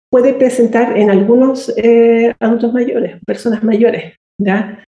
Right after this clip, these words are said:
Eh, porque en sí el, el envejecimiento es un proceso fisiológico, es un proceso, eh, que es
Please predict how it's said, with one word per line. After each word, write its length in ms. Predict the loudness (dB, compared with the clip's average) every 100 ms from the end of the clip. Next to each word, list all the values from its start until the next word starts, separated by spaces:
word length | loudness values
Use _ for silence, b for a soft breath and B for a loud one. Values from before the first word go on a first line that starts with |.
| _ b _
Eh, 320 | 0 2 2 2 0 0
porque 360 | -2 0 0 2
en 160 | 0
sí 420 | 0 0 0 0 0
el, 640 | 2 4 4 2 0 -4 -4
el 160 | 0 2
envejecimiento 1200 | 2 2 0 -6 0 2 4 2 0 -2 -4 -8 _ _ -6
es 160 | 0
un 160 | 0 2
proceso 460 | -2 -2 -4 -2 -2
fisiológico, 680 | -2 -2 0 0 -2 -2
es 80 | 0
un 100 | 0
proceso, 640 | 0 0 -2 0 -2 -2
eh, 320 | -6 -4 -4 -4
que 120 | -6
es 260 | -6 -16